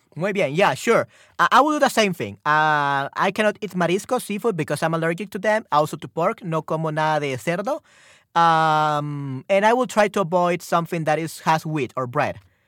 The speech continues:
But apart from that, I think I will prefer to try, like, new food. Definitivamente, Esther. Muy bien, yeah. That's great. I completely agree with you, Esther. Okay, estoy muy de acuerdo contigo.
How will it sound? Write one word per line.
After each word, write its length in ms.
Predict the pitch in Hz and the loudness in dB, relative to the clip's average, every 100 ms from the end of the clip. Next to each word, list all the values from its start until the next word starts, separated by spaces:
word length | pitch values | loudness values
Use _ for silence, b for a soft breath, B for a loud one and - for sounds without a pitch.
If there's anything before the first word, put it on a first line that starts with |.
| _ _ _ - | _ _ _ -4
But 240 | 151 143 | -2 0
apart 300 | 143 - 233 | -4 2 2
from 180 | 285 302 | 2 0
that, 180 | 320 320 | 2 2
I 40 | 208 | -2
think 300 | 170 202 196 | -4 -4 -2
I 60 | |
will 240 | 185 180 175 | 0 -2 -4
prefer 460 | - 170 - 165 156 | -4 -6 0 0 0
to 120 | 151 | -6
try, 260 | - 156 | 0 0
like, 180 | 147 131 | 0 -2
new 160 | 139 127 | -6 -8
food. 220 | 113 104 | -8 -6
Definitivamente, 760 | 131 151 143 156 151 151 131 110 | -4 -4 -6 -2 -2 -2 -6 -10
Esther. 300 | - 90 92 | -10 -12 -8
Muy 180 | 175 240 | -6 -4
bien, 300 | 202 131 104 | -2 -2 -4
yeah. 220 | 147 131 120 b b b b - | -6 -6 -6 b b b b -4
That's 200 | 156 170 | -2 0
great. 260 | 185 104 _ _ _ _ _ - | -2 -2 _ _ _ _ _ -2
I 300 | 139 139 147 | 0 0 -2
completely 380 | 180 185 190 202 | -6 -2 0 0
agree 260 | 170 170 | -2 -2
with 160 | 156 120 | -4 -6
you, 80 | 104 | -10
Esther. 340 | - 90 87 _ _ _ - | -10 -10 -12 _ _ _ -18
Okay, 160 | 104 | -12
estoy 500 | 143 143 - 180 190 185 | -10 -8 0 0 0 -2
muy 480 | 156 180 202 208 | -2 0 2 2
de 80 | 185 | 0
acuerdo 320 | 165 160 151 | 0 -2 -2
contigo. 520 | 143 135 127 104 87 | -4 -6 -6 -8 -10